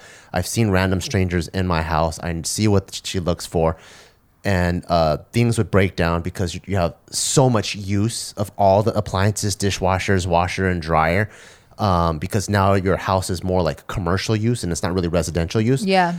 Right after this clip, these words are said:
Speaker 1: So since I was a kid, I understood how washers work, how dryers work. I went with my mom to get things repaired. We bought new things. I see how fridges work.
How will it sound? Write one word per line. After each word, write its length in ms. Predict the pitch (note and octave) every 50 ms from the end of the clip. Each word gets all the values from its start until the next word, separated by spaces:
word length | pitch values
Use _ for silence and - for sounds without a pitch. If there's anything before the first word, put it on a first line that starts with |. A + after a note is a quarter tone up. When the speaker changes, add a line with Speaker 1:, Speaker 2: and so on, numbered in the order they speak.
| E3+ -
Speaker 1:
So 260 | - - A2 G2 F#2+
since 220 | - - A#2 G2
I 80 | - F#2+
was 140 | F#2+ F#2 F2
a 80 | G2
kid, 320 | - - - C3 C#3 D#3 -
I 120 | - G2 G2+
understood 500 | - G2+ G2+ F#2+ F#2 - - - F#2+ E2+
how 140 | - E2+ E2
washers 440 | F2 F2+ F#2+ F#2 - B2+ A2+ -
work, 200 | - A2 A#2 A#2
how 100 | - G2+
dryers 480 | F#2+ D#2+ - F#2+ F2 F#2 G#2 A#2 A2 G2+
work. 320 | G#2 A2 A2+ A#2+ A2+ - - -
I 80 | F#2
went 180 | F2 F2+ G2+ F2
with 160 | F2 G2 -
my 80 | F#2+ F2
mom 180 | F2 F2+ F2+
to 60 | E2+
get 160 | D#2+ F#2 F2 -
things 220 | F#2 F2+ E2 -
repaired. 400 | E2+ - - - G#2 G#2+ A#2+ G#2
We 80 | F#2 D#2
bought 260 | - F#2+ F2+ D#2 C#2
new 160 | F#2 F#2+ F#2+
things. 420 | F#2+ - G2+ G2+ G2 G2+ F#2+ - - - - - - - - -
I 80 | - -
see 160 | - - G2+
how 80 | F2+
fridges 420 | E2+ - - B2+ C3 A2+ A#2+ A#2+ A2
work. 360 | G#2+ A#2 A#2+ B2+ A#2 - -